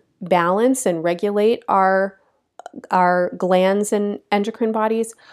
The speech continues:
but also to gain a sense of awareness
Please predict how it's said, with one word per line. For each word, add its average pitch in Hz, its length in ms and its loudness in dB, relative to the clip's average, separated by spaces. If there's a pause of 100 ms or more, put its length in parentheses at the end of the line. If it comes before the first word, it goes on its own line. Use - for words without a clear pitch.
(180)
but 185 380 0
also 196 760 4 (120)
to 190 760 0 (420)
gain 233 420 2
a 359 80 0
sense 233 380 -2
of 226 160 2
awareness 175 1000 -2